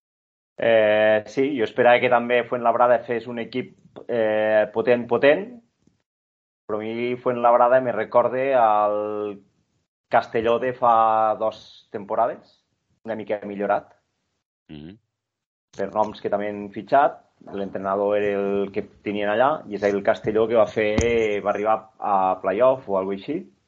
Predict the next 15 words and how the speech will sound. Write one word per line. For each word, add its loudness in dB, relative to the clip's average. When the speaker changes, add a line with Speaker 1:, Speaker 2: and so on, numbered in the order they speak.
Speaker 1:
crec, -8
de 0
la 2
temporada 4
que 0
nosaltres 0
vam -4
baixar, -4
que -6
ells -10
van -4
fer -8
molt -4
bona -2
temporada. -6